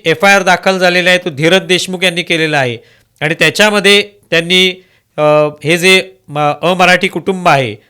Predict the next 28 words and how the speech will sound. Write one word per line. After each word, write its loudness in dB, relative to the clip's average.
ज्याच्यामध्ये 0
अखिलेश 2
शुक्ला 2
असं -4
त्यांचं -4
नाव 4
आहे, -2
तर 0
त्यांच्यावर 0
आणि -6
त्यांच्या -2
पत्नीवर 0
हा 4
आरोप 0
करण्यात 0
आलेला 0
आहे -4
की 2
त्यांनीच 0
हे -2
सगळं 4
घडवून 0
आणलं 0
आणि -2
आमच्यावर 0
हल्ला 2
केलेला -2
आहे. -6